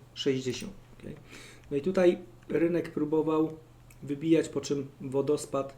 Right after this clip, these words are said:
Niagara, ok? I to jest, to jest ta podaż, to jest ta podaż,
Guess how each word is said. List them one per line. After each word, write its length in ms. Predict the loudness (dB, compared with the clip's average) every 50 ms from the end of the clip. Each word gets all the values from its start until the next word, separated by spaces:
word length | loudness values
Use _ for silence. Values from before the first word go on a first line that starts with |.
| -20 -16 -10
Niagara, 480 | -8 -6 -6 -6 -6 -6 -6 -6 -8 -10 -12 -14 -14 -12
ok? 100 | -10 -8 -8 -8 -8 -12 -18 -20 -20 -18 -14
I 60 | -14 -14
to 480 | -8 2 8 10 12 12 12 12 12
jest, 500 | 12 12 10 8 6 2 -2 -4 -12 -16 -20 -20 -10 -2
to 320 | 0 2 4 6 8 8
jest 380 | 8 8 6 6 4 2 -2 -10 -14 -20 -20 -20 -20 -20 -20 -16 -6 0
ta 160 | 2 2 2
podaż, 600 | 4 4 4 4 6 4 4 2 2 -2 -6 -12 -16 -20 -20 -20 -20 -20 -20 -20 -20 -20 -20 -20 -20 -20 -20 -20 -20 -20 -20 -20 -20 -20 -20 -20 -20 -20 -12
to 140 | -6 0 2
jest 220 | 2 2 2 0
ta 100 | -4 -4
podaż, 560 | -2 0 0 0 2 2 0 0 -2 -6 -12